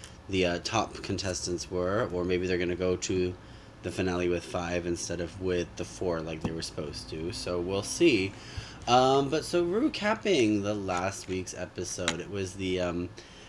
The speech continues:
Bring Back My Girls. Um, this challenge was the remaining queens got to do a makeover of one of the eliminated queens. Um,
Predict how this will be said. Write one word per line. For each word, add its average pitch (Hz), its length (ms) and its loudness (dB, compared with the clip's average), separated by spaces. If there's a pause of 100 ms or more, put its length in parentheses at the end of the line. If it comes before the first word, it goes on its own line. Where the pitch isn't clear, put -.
(140)
Bring 113 240 4
Back 113 280 4
My 113 100 2
Girls. 95 960 2 (460)
Um, 101 760 10 (540)
this 135 200 4
challenge 135 580 8
was 107 640 8
the 104 540 6 (680)
remaining 127 560 6
queens 110 760 6
got 101 320 -2
to - 160 0
do 104 220 0
a 98 400 -4
makeover 98 840 4
of 90 460 -4 (180)
one 90 140 -2
of 90 100 -2
the 87 80 -2
eliminated 87 800 -2
queens. 67 720 -10
Um, 85 480 -2